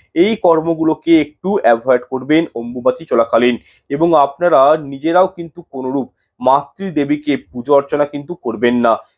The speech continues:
বিশেষ করে বলে দিচ্ছি আপনাদেরকে আমি, মা দুর্গা, মা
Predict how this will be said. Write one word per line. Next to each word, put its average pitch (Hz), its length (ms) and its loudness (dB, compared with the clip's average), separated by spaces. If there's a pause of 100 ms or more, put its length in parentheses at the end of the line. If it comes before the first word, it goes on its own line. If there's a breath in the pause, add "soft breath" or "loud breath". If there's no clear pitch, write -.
(120)
বিশেষ - 260 -10
করে 190 260 4
বলে 160 200 2
দিচ্ছি 135 280 -4
আপনাদেরকে 127 520 0
আমি, 127 220 2 (420 soft breath)
মা 135 280 2
দুর্গা, 139 500 2
মা 127 340 2